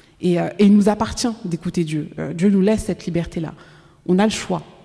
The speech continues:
Écouter Dieu est un choix. Et je pense qu'on doit se placer dans une disposition qui nous permet, qui nous permet vraiment d'écouter Dieu. Joseph, il était dans, dans sa réflexion.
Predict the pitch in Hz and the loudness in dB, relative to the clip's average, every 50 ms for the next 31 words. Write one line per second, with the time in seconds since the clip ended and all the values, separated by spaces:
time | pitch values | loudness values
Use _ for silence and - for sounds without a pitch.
0 | - _ _ _ _ _ _ _ _ - 233 - - 226 220 220 - 220 226 254 | -20 _ _ _ _ _ _ _ _ 4 4 4 4 -2 -2 0 0 0 0 0
1 | 269 - - - - - - _ _ - 175 156 156 180 196 220 240 - - - | -2 -6 -10 -20 -20 -20 -20 _ _ -8 -4 -2 2 2 2 0 0 -6 -12 -18
2 | - - - 214 214 - 180 175 - - - 170 175 - - - _ _ _ _ | -6 0 0 0 2 0 -6 -6 -6 -8 -12 -14 -16 -16 -20 -20 _ _ _ _
3 | _ _ _ _ _ _ _ _ _ - - 190 185 180 175 - - - - - | _ _ _ _ _ _ _ _ _ -2 0 0 2 2 0 -4 -6 -18 -20 -20
4 | - _ - _ _ _ _ _ _ _ _ _ _ _ _ _ _ _ _ - | -20 _ -20 _ _ _ _ _ _ _ _ _ _ _ _ _ _ _ _ -18
5 | - - 214 220 220 - 214 190 180 - - 175 170 170 180 214 233 - - - | -8 -4 -4 -4 -4 -2 -2 0 0 0 -2 -2 -2 0 0 -2 -2 -4 -6 -4
6 | 190 175 175 - - 185 196 226 233 196 180 175 170 165 165 165 160 160 156 - | -4 -4 -4 -4 -4 -2 -2 -2 -2 -2 -2 -2 -2 -2 -2 -2 -4 -4 -6 -10
7 | - - - _ _ _ - - - 185 170 165 180 - - 190 185 175 170 - | -14 -20 -20 _ _ _ -14 -6 -4 -4 -2 -2 -4 -6 -2 -2 -2 -2 0 -2
8 | 247 - - 208 180 170 175 185 165 165 180 185 175 175 - - - - - - | -4 -2 -2 -2 -2 -2 -2 -4 -4 -2 -4 -4 -6 -8 -12 -20 -20 -20 -20 -18
9 | - - 185 175 170 202 190 185 190 180 170 170 185 180 185 185 165 165 - - | -4 -2 -2 0 0 0 0 0 0 -2 0 0 -2 0 0 -2 -4 -4 -8 -6
10 | - 180 160 147 147 139 139 - - - - - - _ _ _ _ _ _ _ | -4 -4 -4 -4 -6 -10 -10 -14 -20 -20 -20 -20 -20 _ _ _ _ _ _ _
11 | _ _ _ _ _ _ _ _ - - - 185 180 160 196 220 214 240 196 170 | _ _ _ _ _ _ _ _ -16 -6 0 0 2 2 2 0 0 0 0 0
12 | 165 - 202 190 175 170 165 160 156 - - - 175 165 - 180 160 165 160 - | 0 0 0 0 0 0 -2 -2 -4 -8 -8 -8 -8 -6 -4 -4 -4 -4 -4 -2
13 | 170 165 - - 214 269 | -4 -4 -4 -4 -6 -8